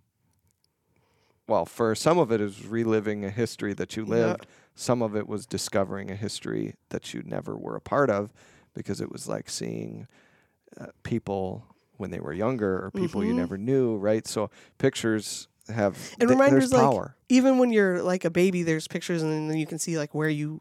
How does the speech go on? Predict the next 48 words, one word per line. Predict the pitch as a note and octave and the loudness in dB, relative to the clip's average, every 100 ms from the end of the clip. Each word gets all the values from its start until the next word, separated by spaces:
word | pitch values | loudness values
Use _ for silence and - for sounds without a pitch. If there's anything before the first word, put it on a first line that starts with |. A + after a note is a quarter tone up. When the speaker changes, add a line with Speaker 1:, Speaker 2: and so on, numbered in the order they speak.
| _ | _
Speaker 2:
came | - D#3+ E3+ | -8 -6 -6
from. | - - G#2+ C3+ - | -8 -6 -4 -4 -4
Speaker 1:
Yeah. | B3 - - - - | -2 -4 -8 -14 4
Speaker 2:
You | G#3+ | 8
know, | G#3 G3+ | 10 10
like, | F3+ E3 - | 8 6 0
um, | E3 D3 C#3+ D3 - | 0 0 0 -4 -2
like, | D#3 - | -2 0
my, | D3 - - | -2 -2 -4
like, | D3 C#3 - | -4 -4 -4
old | D3+ C#3+ | -4 -2
houses | C3+ F#3 - E3 D#3 D3 C#3+ D3 | 0 0 2 0 2 0 -2 -4
or, | D3+ C3+ C#3 | -4 -4 -4
like, | C#3+ C3 - | -4 -4 -2
uh, | E3 | 0
Speaker 1:
Yeah. | - | 4
Speaker 2:
I | E3 D#3+ | 4 4
moved | D#3 D3+ | 2 0
a | C#3+ | 0
lot. | C3 G#2+ - | 0 -2 -6
So | - D#3 D3 C#3+ - - - - | -2 0 2 0 -6 -18 -18 -8
sometimes | - D3 D3 D#3 D#3 D#3 - - - | -2 -2 0 -2 -4 -8 -12 -10 -2
looking | F3+ D#3 D3 | 0 2 -2
at | - | -2
the | - | 4
old | E3+ E3+ | 4 4
pictures, | - - D3+ D3+ | -4 -4 -4 -4
be | E3+ | -6
like, | D#3+ - | -6 0
"Oh, | C#4+ G#3 | 4 4
I | E3+ | 2
forgot | - - F#3+ | -4 -12 -10
that | - | -8
we | D3 | -6
had | D3 D#3+ | -2 -2
that | D3+ - | -2 0
fireplace, | F3 E3 D3+ - D3 D3 - | 2 2 0 -4 -6 -4 -4
and | D3+ | -4
my | D3 | -4
sister | C#3+ E3+ - D#3+ | -2 -2 -2 -2
and | D3 | 0
I | |
Speaker 1:
Yeah. | D3 | 0
Speaker 2:
dressed | D#3 C#3+ - | 0 0 -2
up | C3+ | -2
as | D3 C3+ | -4 -2
that | C3+ C3+ | -2 -2
as, | C3+ | -4